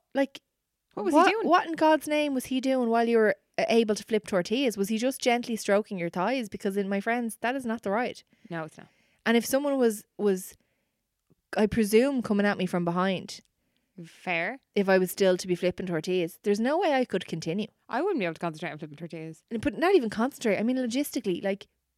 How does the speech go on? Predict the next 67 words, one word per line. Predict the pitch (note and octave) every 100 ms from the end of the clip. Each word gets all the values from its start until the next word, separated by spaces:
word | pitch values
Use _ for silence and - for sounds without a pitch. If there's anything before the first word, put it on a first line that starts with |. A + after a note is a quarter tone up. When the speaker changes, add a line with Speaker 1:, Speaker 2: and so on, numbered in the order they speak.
| -
Speaker 1:
w-, | - _ - -
you | A#3+
need | C4 C#4
balance. | G#3 G3 D4 E4 -
You | - G#3+
need | A3
to | G#3
hold | G3 G#3
Speaker 2:
Unless | F#3
Speaker 1:
yourself | F3
Speaker 2:
there | F#3+
was | A3
Speaker 1:
up. |
Speaker 2:
some | F#3
type | F3 E3
of | -
timing, | - D#3+ F3+ E3+ C#3+ - _
you | F3
know, | E3
like | D#3+ D#3
synchronicity | E3 D3 D3+ D#3 F3+
going | D#3+ D3+ D3+
on. | D3+ - _ _ _ _ G#3+ _ _ _ _ -
Speaker 1:
Oh, | - -
God. | F#3+ - -
I | F#3+
just | F#3+ -
think | E3+ E3
the |
logistics | D#3+ D#3+ D#3+ - E3+
of | -
that | D3
are | D#3
mind-boggling. | D#3 E3 G3+ E3+ - F3
Speaker 2:
I | F3+
think | E3 D3+
the |
logistics | D3 D3 C#3+ D3+
of | C#3
that | C#3+
make | D3 D3
it |
a | B2
lie. | C3 D#3+ D3+ - _ _ _ -
Speaker 1:
I | A3+
think | G#3 D#3
so, | D#3+
too. | D#3+ D#3
I | D#3+
just | G3
don't | D#3+ D3+
believe | C#3+ D3+
this. | E3 D3 - _ _ - -
I'm, | F#3 F#3
although | F3 F3+
I'm | E3+
not | F3+ F3+
gonna | F3 E3+
be |
one | D#3+ D#3+
of |
those | D3+ D#3+
people | E3+ D#3+
on | D#3
Twitter | - D#3+
who's | E3 D#3
like, | D3